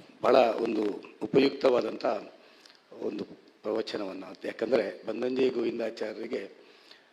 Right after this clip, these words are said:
ನುಡಿ ನಮನವನ್ನು ಸಲ್ಲಿಸಲಿಕ್ಕೆ ಅತ್ಯಂತ, ಆ, ಯೋಗ್ಯ ರೀತಿಯಲ್ಲಿ ನಡೆದಿದೆ ಅಂತ ಹೇಳುವಂಥದ್ದು ನನ್ನ, ಆ, ಒಂದು ಅನಿಸಿಕೆ. ಯಾಕಂದರೆ, ಆ, ಬನ್ನಂಜೆ ಅಂತ ವ್ಯಕ್ತಿತ್ವಕ್ಕೆ ಇಂಥವರಿಂದ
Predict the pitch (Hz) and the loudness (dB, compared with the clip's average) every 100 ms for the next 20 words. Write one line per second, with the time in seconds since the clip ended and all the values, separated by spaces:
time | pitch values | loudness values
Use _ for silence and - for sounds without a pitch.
0 | - - 135 135 143 131 127 117 117 110 | -14 -2 2 2 2 4 4 2 0 -2
1 | 107 127 123 107 - 131 143 139 - - | -2 -4 -2 -2 4 4 8 6 4 -8
2 | - - _ _ _ _ _ _ - 113 | -18 -20 _ _ _ _ _ _ -4 0
3 | 107 104 98 98 - - 139 156 - 165 | 0 0 -4 -12 -20 2 4 4 6 6
4 | 147 - 143 127 120 113 120 120 120 117 | 6 2 2 2 2 2 4 6 4 4
5 | 113 104 104 107 107 131 110 98 90 - | 0 0 -2 -4 -4 -2 -2 -4 -8 -16
6 | - - 101 98 98 95 - - 104 110 | -20 -14 -10 -8 -8 -10 -10 -8 -6 -2
7 | 160 - 147 - - 101 117 120 107 - | -2 -2 -2 -4 -4 -4 0 0 0 -4
8 | - - - - - 101 98 - - 135 | -12 -16 -14 -14 -10 -8 -8 -8 -6 2
9 | 175 185 170 - 160 156 139 - 131 - | 2 4 2 4 4 4 2 -4 -4 -2
10 | 147 139 131 143 117 - 120 123 143 139 | -2 0 0 0 0 0 -4 4 6 6
11 | 135 | 4